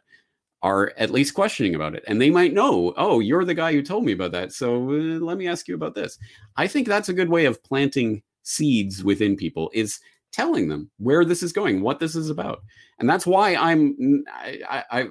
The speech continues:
I've been trying to focus my coverage on, uh, the sort of the longer term prospects of this, the twenty thirty sort of agenda of this,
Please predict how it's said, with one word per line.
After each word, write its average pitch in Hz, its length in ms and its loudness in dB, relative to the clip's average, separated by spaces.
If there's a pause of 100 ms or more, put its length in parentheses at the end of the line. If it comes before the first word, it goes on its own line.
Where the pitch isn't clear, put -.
I've 127 160 -6
been 165 180 2
trying 156 320 -2
to - 80 -4
focus 120 380 -6
my 101 100 -2
coverage 95 380 -6
on, 90 240 -4 (100)
uh, - 300 -20 (100)
the 95 140 -10
sort 107 240 -2
of 98 80 -4
the 107 80 2
longer 110 440 4
term 143 280 -2
prospects 76 520 -6
of 76 140 -8
this, 78 240 -6
the 87 120 -6
twenty 98 280 -2
thirty 110 420 -2
sort 80 240 -8
of 76 120 -10
agenda 80 360 -6
of 78 220 -8
this, 78 260 -8